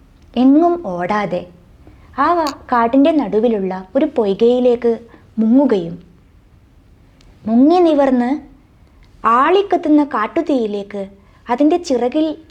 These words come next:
പറ്റി നിൽക്കുന്ന വെള്ളത്തുള്ളികൾ ഇങ്ങനെ തൂവുകയും ചെയ്യുന്ന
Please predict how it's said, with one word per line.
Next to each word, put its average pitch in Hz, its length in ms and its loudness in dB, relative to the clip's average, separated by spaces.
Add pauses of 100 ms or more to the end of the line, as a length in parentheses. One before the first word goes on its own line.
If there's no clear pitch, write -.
(100)
പറ്റി 226 200 -4
നിൽക്കുന്ന 226 380 -2
വെള്ളത്തുള്ളികൾ 196 760 -4 (340)
ഇങ്ങനെ 214 200 -6 (120)
തൂവുകയും 214 560 -2
ചെയ്യുന്ന 175 420 -10